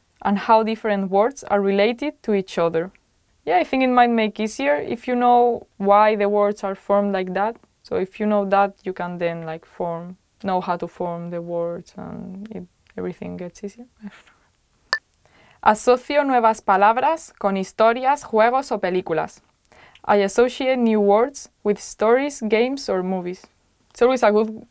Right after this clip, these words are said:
way to remember, like, to associate things, like these mnemotechnical,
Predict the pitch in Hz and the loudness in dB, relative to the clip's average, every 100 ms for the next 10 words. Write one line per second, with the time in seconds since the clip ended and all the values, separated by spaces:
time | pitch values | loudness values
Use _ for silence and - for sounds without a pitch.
0 | - 202 214 285 285 285 294 294 277 220 | 0 0 0 -4 -2 -2 2 2 2 0
1 | 220 196 190 202 202 214 202 196 202 196 | 0 -4 -2 -4 -4 -2 -2 -2 -4 -6
2 | - _ - - 220 262 311 - _ 233 | -12 _ -14 -4 -4 -4 -8 -18 _ -12
3 | - 196 202 - _ 202 208 208 202 - | -10 -10 -12 -16 _ -2 0 0 -2 -10
4 | _ _ _ 196 196 196 202 208 214 208 | _ _ _ -4 -2 -2 -4 -4 -2 0
5 | 208 202 202 | 2 2 0